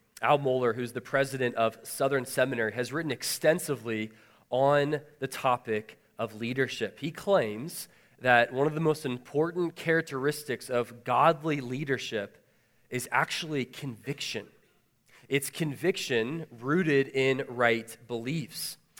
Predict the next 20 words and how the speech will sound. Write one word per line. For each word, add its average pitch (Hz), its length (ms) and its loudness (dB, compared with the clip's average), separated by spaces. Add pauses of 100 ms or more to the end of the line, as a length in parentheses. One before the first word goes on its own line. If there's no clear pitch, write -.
(200)
He 151 80 -6
writes 180 260 4
this 165 300 4
in 127 100 0
his 127 160 -2
book, 143 400 0
uh, 120 140 2
Conviction 131 640 -2
to - 160 -10
Lead, 117 460 -6 (380)
that 143 200 4
leadership 147 800 2
is 135 260 -2
all 190 340 4
about 147 360 4
putting 170 300 0
the 135 100 2
right 127 440 2
beliefs 147 460 -4
into 131 380 -6